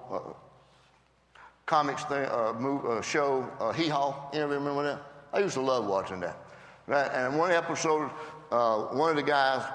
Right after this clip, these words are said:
uh, Campbell fellow, was standing there with his arm broken and looked at Doc and he said, "Doc, I, I broke my arm in two places." And the doc says, "If I was you, I'd stay out of those places."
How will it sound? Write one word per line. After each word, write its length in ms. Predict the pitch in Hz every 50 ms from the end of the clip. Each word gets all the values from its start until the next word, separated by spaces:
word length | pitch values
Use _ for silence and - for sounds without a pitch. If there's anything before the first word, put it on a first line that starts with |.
| - -
uh, 220 | - 120 107 101 98 - - - - -
Campbell 360 | - 165 165 156 135 117 113
fellow, 260 | - - 127 123 120
was 120 | 113 107 -
standing 280 | - 139 135 131 127
there 100 | 127 127
with 120 | 123 113 104
his 80 | 95
arm 320 | 117 123 131 135 131 127 117
broken 260 | 123 131 135 135 120
and 80 | 117 131
looked 160 | 143 - -
at 120 | 117 110 120
Doc 180 | 135 139 117
and 80 | 120 117
he 60 | 120
said, 160 | 113 92 -
"Doc, 240 | 160 180 190 - 143
I, 480 | 113 107 - - - - - - 127 135
I 80 | 139
broke 160 | 180 196 -
my 80 | - 160
arm 280 | 160 175 190 190 175 165
in 120 | 156 156
two 160 | - 196 196
places." 580 | - - 196 - 190 - - - 85 - - -
And 120 | 113 117 104
the 60 | 107
doc 280 | 123 156 156 143 -
says, 220 | - 151 147 135 120
"If 160 | 110 - 143
I 100 | 160 165
was 180 | 160 147 120 127
you, 200 | 175 190 165 131
I'd 160 | 127 127 127
stay 240 | 135 127 151 147 151
out 140 | 170 185
of 100 | 185 147
those 160 | 123 110 101 -
places." 680 | - 117 98 95 90 - - 78 73 - - -